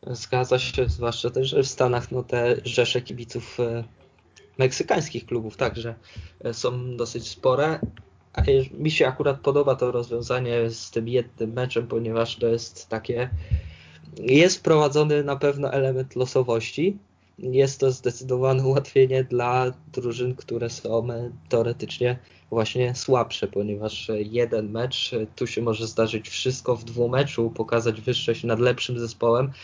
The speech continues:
e, to już jest, e, ogromna sztuka i, e, jak widać, no, nie udaje się to zbytnio ani zespołom ze Stanów Zjednoczonych, ani zespołom z Kostaryki czy Hondurasu, ale myślę, że tutaj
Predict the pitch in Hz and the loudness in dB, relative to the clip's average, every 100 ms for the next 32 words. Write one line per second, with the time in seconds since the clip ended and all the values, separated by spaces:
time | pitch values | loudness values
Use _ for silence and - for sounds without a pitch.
0 | - - - 117 120 120 113 117 - - | -20 -8 0 2 4 2 2 -2 -4 -2
1 | 117 113 117 120 120 113 - 120 113 117 | 0 0 2 2 2 -4 -4 -8 -4 -4
2 | - 107 - - - - - 120 120 120 | -4 -6 -6 -18 -18 -16 -4 2 4 2
3 | 123 123 120 127 - - 123 123 123 127 | 0 0 2 2 0 -2 0 0 -2 4
4 | 139 135 135 117 104 - 107 104 104 - | 6 6 4 4 2 -2 -8 -8 -10 -6
5 | 104 107 107 104 _ _ _ _ - 120 | -8 -4 -6 -8 _ _ _ _ -8 -6
6 | 113 107 107 - 107 104 104 104 - 117 | -6 -10 -14 -6 -4 -4 -8 -10 -4 -2
7 | 113 107 110 - 110 - 113 104 - 98 | -2 -4 -6 -4 -6 -4 -4 -4 -8 -8
8 | 98 101 101 - - 104 98 98 - 104 | -8 -8 -12 -14 -10 -6 -6 -6 -8 -8
9 | - 98 98 98 104 101 - 98 95 - | -6 -2 -2 -4 -8 -4 -2 -2 -6 -20
10 | - 107 104 104 98 95 101 95 107 104 | -6 -2 2 4 2 0 -4 0 0 0
11 | 98 107 104 104 104 101 104 | -2 -2 -2 -6 -6 -4 -4